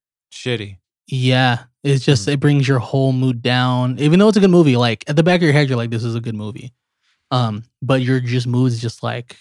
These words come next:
Speaker 2: "I need to go to
Speaker 3: It's
Speaker 2: church.
Speaker 3: different,
Speaker 2: I need to
Speaker 3: yeah.
Speaker 2: listen to, like, some good music," or I need to, like,
Speaker 3: <laughs>
Speaker 2: like, I try to play video games after that, and I was just like, "I'm going to bed." Like, <laughs> nah,
Speaker 1: See,
Speaker 2: it just,
Speaker 1: it's,
Speaker 2: my mood
Speaker 1: it's,
Speaker 2: wasn't there.
Speaker 1: it's crazy how, how art like that can affect you.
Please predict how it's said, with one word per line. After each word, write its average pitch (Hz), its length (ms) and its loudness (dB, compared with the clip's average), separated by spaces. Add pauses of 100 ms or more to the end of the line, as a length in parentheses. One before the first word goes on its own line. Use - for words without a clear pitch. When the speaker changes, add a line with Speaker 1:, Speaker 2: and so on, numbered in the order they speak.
(220)
Speaker 2:
"I - 20 -8
need 127 120 -4
to 117 60 -10
go - 60 -18
to 123 100 -20
Speaker 3:
It's 127 120 -4
Speaker 2:
church. 110 100 -6
Speaker 3:
different, - 300 -6
Speaker 2:
I - 20 -4
need 131 80 -2
to 123 60 -2
Speaker 3:
yeah. - 40 -2
Speaker 2:
listen 120 200 -4
to, 123 80 -4
like, 127 220 -10
some 131 200 -6
good 123 140 -4
music," 117 540 -6
or 117 260 -8
I 123 80 -6
need 123 140 -6
to, 117 100 -8
like, 113 220 -10 (200)
Speaker 3:
<laughs> - 280 -6
Speaker 2:
like, 143 140 2
I 151 60 2
try 190 140 2
to 190 60 2
play 180 160 2
video 147 220 2
games 160 360 -2
after 156 220 -2
that, 165 120 0
and 135 100 -2
I 127 40 -2
was 123 80 -4
just 120 120 -8
like, 101 100 -6
"I'm 143 100 -8
going 139 100 -6
to 107 60 -10
bed." 113 340 -6 (120)
Like, 110 200 -10 (380)
<laughs> 131 400 -6
nah, 113 380 -2
Speaker 1:
See, 120 240 -4
Speaker 2:
it - 20 -2
just, 117 140 -4
Speaker 1:
it's, 127 40 -6
Speaker 2:
my 127 100 -2
mood 127 220 -2
Speaker 1:
it's, 127 60 -4
Speaker 2:
wasn't 117 380 -6
there. 113 260 -8 (100)
Speaker 1:
it's - 120 -18
crazy 127 420 -6
how, 110 340 -8 (120)
how 113 500 -8
art 117 200 -6
like 110 220 -12
that 104 200 -12
can 110 120 -14
affect 107 380 -16
you. 107 120 -12